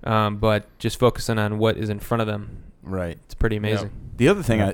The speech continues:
Speaker 2: I, I just thought of, like, 'cause I'm thinking if I was completely iso-, isolated like that, I would want radio communication, you know, back to,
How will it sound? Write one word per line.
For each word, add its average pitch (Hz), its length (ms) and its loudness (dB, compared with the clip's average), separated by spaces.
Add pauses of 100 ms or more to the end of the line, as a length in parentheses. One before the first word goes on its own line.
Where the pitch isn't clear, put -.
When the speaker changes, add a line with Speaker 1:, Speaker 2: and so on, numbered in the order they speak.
Speaker 2:
I, 120 80 0
I - 20 2
just 104 240 -2
thought 107 200 6
of, 95 280 2
like, 95 180 0 (720)
'cause 117 140 -2
I'm 123 140 6
thinking 101 500 2 (520)
if - 120 0
I 117 120 8
was 101 400 0 (580)
completely 101 480 2
iso-, 92 540 -4 (340)
isolated 98 480 0
like 90 200 -6
that, 92 160 -2
I 95 100 0
would 98 100 -2
want 98 260 0
radio 95 320 -2
communication, 92 840 -4 (400)
you 101 100 -2
know, 90 240 0 (680)
back 98 240 2
to, 90 360 -2